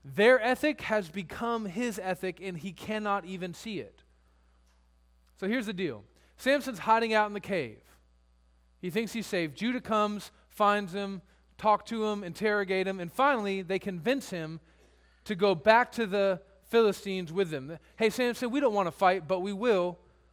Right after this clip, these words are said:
We'll take you if we have to, but don't make us do that. Just come peacefully with us." And Samson agrees. And this is where things get really crazy.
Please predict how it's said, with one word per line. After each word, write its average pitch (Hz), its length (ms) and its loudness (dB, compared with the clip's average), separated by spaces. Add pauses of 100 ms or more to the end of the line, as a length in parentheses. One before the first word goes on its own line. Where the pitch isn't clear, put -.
(120)
We'll 214 120 2
take - 300 4
you 220 140 -2
if 170 100 -6
we 190 100 -6
have 233 280 4
to, 165 280 -2 (260)
but 196 120 -4
don't 247 180 2
make 185 180 -4
us 143 140 -8
do 131 200 -8
that. 123 320 -6 (180)
Just 190 160 -12
come 226 200 -4
peacefully 202 500 -6
with 170 180 -6
us." 117 220 -10
And 135 100 -16
Samson 226 580 -6 (640)
agrees. 175 520 -2 (1400)
And 143 120 -10
this 175 160 -4
is 170 100 -8
where 170 200 -2
things 160 280 -10
get 156 140 -8
really 135 240 -8
crazy. 104 440 -16